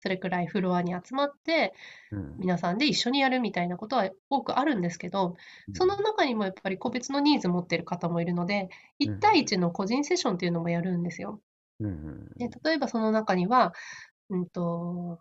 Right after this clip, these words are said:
Speaker 1: 賛美歌にすごく馴染みのある、教会に通ってたっていう方なんかで、
Speaker 2: うん。
Speaker 1: 賛美歌歌えますと。でも、
Speaker 2: うん。
Speaker 1: 賛美歌ってほとんどの方には馴染みがないし、
Speaker 2: うん。
Speaker 1: あと人によってはやっぱりその自分がキリスト教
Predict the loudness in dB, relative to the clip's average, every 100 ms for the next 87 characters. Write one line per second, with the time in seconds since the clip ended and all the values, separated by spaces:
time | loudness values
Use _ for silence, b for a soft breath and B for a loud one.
0 | _ -2 2 2 4 2 0 0 0 0
1 | 0 0 0 0 0 -2 -6 -6 -6 -2
2 | -4 -4 -4 -6 -6 -4 -2 -2 -2 -2
3 | -2 -6 -4 -6 -6 -4 0 -2 -2 B
4 | B -4 -2 -2 -2 0 2 2 0 -2
5 | _ _ _ -4 0 0 -2 _ -2 -2
6 | -2 -12 -16 _ _ _ -2 0 -2 -6
7 | -20 _ -6 -2 -2 -2 -6 -2 -2 0
8 | 2 2 2 0 -2 0 0 0 0 0
9 | 0 0 -2 -4 -4 -2 -2 B B B
10 | B -4 -2 -4 -2 0 2 0 0 2
11 | 2 2 -2 -2 -2 -4 -4 -4 -6 -8
12 | -6 -8 -8 -12 -6 -4 -2 -2 -2 -2
13 | -2 -4 -6